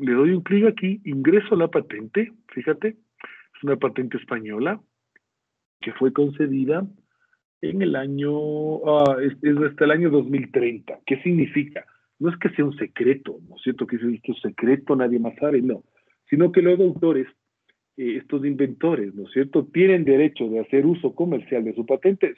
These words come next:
solito ellos, hasta el año dos mil treinta y ya está.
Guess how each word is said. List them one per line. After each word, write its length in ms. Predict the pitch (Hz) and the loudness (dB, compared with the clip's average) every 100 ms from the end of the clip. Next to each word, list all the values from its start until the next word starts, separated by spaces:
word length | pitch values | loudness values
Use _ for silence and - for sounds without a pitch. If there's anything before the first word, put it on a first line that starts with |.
| - | 0
solito 500 | 180 214 220 208 220 | 2 2 2 2 2
ellos, 380 | 262 262 247 _ _ _ - | 0 -6 -12 _ _ _ -12
hasta 300 | 180 - 226 | -12 -6 -6
el 60 | |
año 220 | 202 202 | -2 -2
dos 140 | 180 151 | -2 -4
mil 260 | 156 135 | -8 -10
treinta 540 | - 104 113 107 - - | -10 -10 -10 -12 -16 -16
y 120 | - | -12
ya 80 | 110 | -12
está. 240 | - - | -12 -16